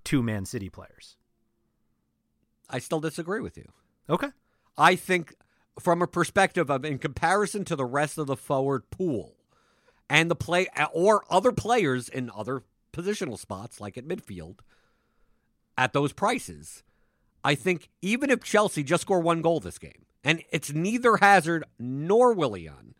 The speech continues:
Speaker 1: Mm-hmm.
Speaker 2: I think their floors are higher than anyone on the slate. Man City, we have a problem where it's five guys we could choose from, and none of them have a floor.
Speaker 1: Yep.
Speaker 2: Like, we're playing them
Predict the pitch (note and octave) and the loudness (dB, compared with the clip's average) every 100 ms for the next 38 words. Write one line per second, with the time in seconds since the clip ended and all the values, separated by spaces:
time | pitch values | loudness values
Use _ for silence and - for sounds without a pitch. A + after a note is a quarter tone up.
0 | - A#2 C#3 C#3+ - D#3+ - C#3+ A#2+ - | -8 -4 0 0 0 -6 2 2 2 -4
1 | - D3+ G3 C#4 G#3+ F#2+ C2+ - - _ | -14 -4 4 6 6 4 -6 -20 -20 _
2 | _ _ _ _ C#3+ D3 - F3+ E3+ C3+ | _ _ _ _ 2 2 2 4 4 4
3 | A#2+ A#2+ - - C3+ A2 D#2+ - _ _ | 0 -2 -6 -4 -2 -2 -6 -18 _ _
4 | _ _ _ _ _ _ G#2 A#2 - G#3 | _ _ _ _ _ _ -8 -8 -4 -4
5 | D#3 - _ _ - F#3 A3 - A3 E3+ | -4 -6 _ _ 0 2 2 0 0 2
6 | E3 D3+ C3 D#3+ F#3+ C#3+ G#2+ F#2+ A#2 _ | 2 2 0 2 4 4 0 -6 -10 _
7 | _ - B2+ C#3+ B2+ - _ - E3+ G#3 | _ -8 0 2 2 -4 _ 2 6 6
8 | G#3+ F#3+ F3+ D3 D3+ B2+ - F3+ F#3+ - | 6 4 4 4 -2 -4 -2 -4 -4 -6
9 | F#2 D#2+ A2 _ _ _ D3+ F3 F#3+ A#3 | -8 -8 -12 _ _ _ 0 0 2 4
10 | C4 A3 C3 G2 G2 E2+ - F#2 D2+ - | 6 6 4 -2 -6 -8 -12 -16 -16 -20
11 | _ - B2 - C3+ D3 F3 - G3+ A3 | _ -6 -6 2 2 4 2 4 4 4
12 | G3+ F#3 | 2 0